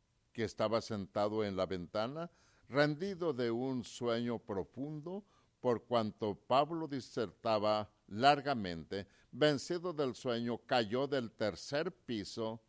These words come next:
abajo y fue levantado muerto".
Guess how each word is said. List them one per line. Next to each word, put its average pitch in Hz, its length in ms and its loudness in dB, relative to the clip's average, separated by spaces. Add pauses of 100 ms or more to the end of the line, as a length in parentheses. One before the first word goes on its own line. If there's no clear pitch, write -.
(120)
abajo 104 640 2 (440)
y 117 100 0
fue 120 220 2
levantado 104 920 0 (400)
muerto". 92 800 -4